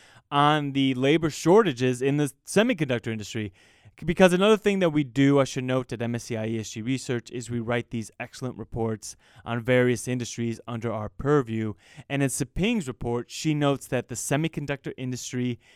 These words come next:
needs electrical engineers to operate. However, according to the Semiconductor Industry Association Workforce Roundtable two thousand eighteen report,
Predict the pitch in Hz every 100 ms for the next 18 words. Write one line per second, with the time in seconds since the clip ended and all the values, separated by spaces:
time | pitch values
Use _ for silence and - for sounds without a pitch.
0 | _ - 120 123 113 - _ 117 107 -
1 | 117 110 117 143 135 - 135 147 110 -
2 | - _ _ _ - 135 165 208 - -
3 | _ _ _ _ - - - 190 202 165
4 | 165 180 175 170 156 151 - 147 - _
5 | 160 160 - 156 135 147 131 143 135 123
6 | 117 165 - 135 120 127 131 127 - 120
7 | 113 - 139 127 120 117 117 - 113 107
8 | - 170 151 123